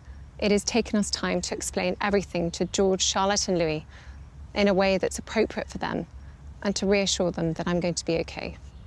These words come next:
As I've said to them, I am well and getting stronger every day by focusing on the things that will help me heal in my mind, body, and spirits.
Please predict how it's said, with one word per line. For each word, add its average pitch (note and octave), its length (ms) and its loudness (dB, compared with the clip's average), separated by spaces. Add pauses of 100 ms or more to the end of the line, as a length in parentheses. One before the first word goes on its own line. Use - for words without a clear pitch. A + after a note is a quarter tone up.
(1800)
As A#3+ 160 6
I've B3 140 6
said - 200 0
to - 80 -6
them, F3 360 -2
I G#3+ 240 2
am G#3 220 6
well E3 320 0 (560)
and G3+ 120 4
getting G#3+ 260 4
stronger G3 380 4
every A#3+ 320 6
day E3 300 2
by F#3+ 220 2
focusing G#3+ 480 2
on F#3 80 4
the F#3 80 0
things F3 340 2
that - 80 -2
will F#3 120 2
help - 280 0
me G3+ 80 2
heal - 380 -2 (480)
in G3 100 4
my F#3 120 4
mind, G#3 440 4
body, F#3 380 4
and F#3 180 0
spirits. - 580 -4